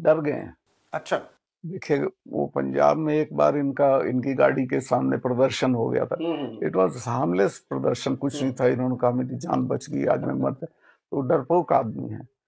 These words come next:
Speaker 2: अच्छा।
Speaker 1: और अब वो सिर्फ डर की वजह से, ये कानून भी इन्होंने डर की वजह से वापस लिए हैं, कोई कन्विक्शन से नहीं लिए।
Speaker 2: आज आपने कहा कि डरपोक हैं, पहले आपने कहा था कि इनको करप्शन से इतनी नफरत नहीं
Speaker 1: नहीं
Speaker 2: है।
Speaker 1: है, नहीं है।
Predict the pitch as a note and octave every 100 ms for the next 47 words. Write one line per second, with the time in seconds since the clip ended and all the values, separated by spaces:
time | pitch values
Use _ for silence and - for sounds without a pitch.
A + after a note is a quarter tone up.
0 | - A#2+ - C#3 - A#2+ D3 D#3 - F#3
1 | C3+ C3+ D3 E3 E3 F#3 D#3 C3 A2+ -
2 | C#3 C#3+ - D3 D#3+ F#3 F3 F#3+ F3+ F#3
3 | E3 D3+ C#3+ E3 D3+ C#3 B2 C3 B2+ A2
4 | - F#2+ - - _ - - - C#3+ C3+
5 | D3 D3 D3 D#3 D#3 D3 C#3 D#3 C3 A#2+
6 | - _ _ _ _ - D3+ G3 F#3+ G3+
7 | F3+ F#3+ A#3 D#3 - C#3+ D#3 F3+ F#3 G#3+
8 | - E3+ F#3 F#3 F#3 F#3 F3 F3 G#3 A3+
9 | - F3+ F3+ G3+ F#3+ F3 F#3+ - D#3+ D#3
10 | - F#3 F3+ F#3+ F3+ F3 F#3 D3+ A#2+ -
11 | B2+ B2+ C#3 D3+ C3 D3+ D3+ C#3 - -
12 | C#3+